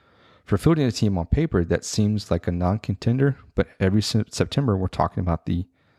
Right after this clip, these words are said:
Athletics as a postseason wildcard team. And I'm gonna say this, I expect the same thing here in twenty, in two thousand twenty.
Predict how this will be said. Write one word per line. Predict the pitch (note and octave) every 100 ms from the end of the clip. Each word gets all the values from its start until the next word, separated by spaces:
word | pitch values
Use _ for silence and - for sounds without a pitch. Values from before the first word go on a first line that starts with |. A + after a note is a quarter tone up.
| _ -
Athletics | - - E2 F#2 - -
as | D#2+
a | D#2+ _ -
postseason | - F2+ - F2 E2+ E2+ -
wildcard | C#2+ D2 - D2
team. | - C3+ - _ _ - - _ _ _ _ _ _ _ _ _
And | - G#2+ G#2 G2+ G2 A2
I'm |
gonna | A2 G#2+
say | F#2+ - G#2 F#2
this, | F#2 -
I | F#2
expect | F2 - F#2
the | -
same | - F2+
thing | F2 E2+
here | D#2+ D#2+
in | D#2
twenty, | D#2+ D#2 -
in | F2
two | -
thousand | E2 -
twenty. | F2+ E2 D#2+